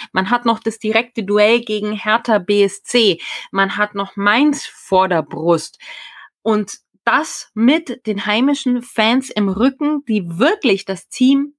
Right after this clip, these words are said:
als zwölfter Mann beflügeln können. Ich denke, das ist ein Punkt, wo man sagt, das spricht auf jeden Fall für den F C Augsburg. An dieser Stelle möchten sich die Irina und ich noch einmal ganz herzlich bedanken, dass wir Teil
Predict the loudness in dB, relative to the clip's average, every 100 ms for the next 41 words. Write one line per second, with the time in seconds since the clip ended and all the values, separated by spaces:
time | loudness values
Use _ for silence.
0 | _ -4 -4 -6 0 0 0 -4 -4 -2
1 | 0 0 -4 -8 -4 0 4 4 2 0
2 | 0 0 -4 -10 -18 -10 -4 0 2 4
3 | 4 4 0 -2 -4 -6 -6 -6 -10 -10
4 | -8 -4 -4 -4 -4 -2 -2 -2 -4 -6
5 | -16 _ -2 -2 -8 -10 -6 -6 -4 -6
6 | -6 -2 0 0 -4 -2 0 -2 -6 _
7 | -12 0 2 2 0 -2 -2 -2 -4 -6
8 | -4 0 0 -2 -8 -12 -12 -16 -14 -12
9 | -12 -2 2 2 4 2 0 0 2 2
10 | 2 0 2 -2 -2 -8 -6 -6 -2 2
11 | 4 4 2 -2 -4 -4 -4 -2 0 0
12 | 0 -2 -2 -6 -2 0 0 -4 -10 -4
13 | -2 -2 -4 -8 -8 -2 0 0 -2 -2
14 | -2 -2 0 0